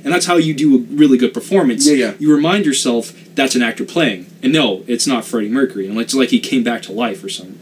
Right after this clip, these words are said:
Speaker 1: something.
Speaker 2: Another cool little detail is that, um, you know how Freddie Mercury has, like,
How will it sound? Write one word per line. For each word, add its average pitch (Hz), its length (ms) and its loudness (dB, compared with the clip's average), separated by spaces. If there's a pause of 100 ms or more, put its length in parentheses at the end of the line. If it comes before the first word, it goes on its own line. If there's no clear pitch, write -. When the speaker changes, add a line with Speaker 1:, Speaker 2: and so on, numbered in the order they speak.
Speaker 1:
something. - 280 -6
Speaker 2:
Another 226 220 4
cool 131 360 4
little 127 200 4
detail 117 600 -4
is 117 180 -8
that, 117 360 -4
um, 117 320 -4 (880)
you 170 80 4
know 185 120 6
how 175 100 2
Freddie 160 220 4
Mercury 131 420 2
has, 117 220 -2
like, 98 300 -4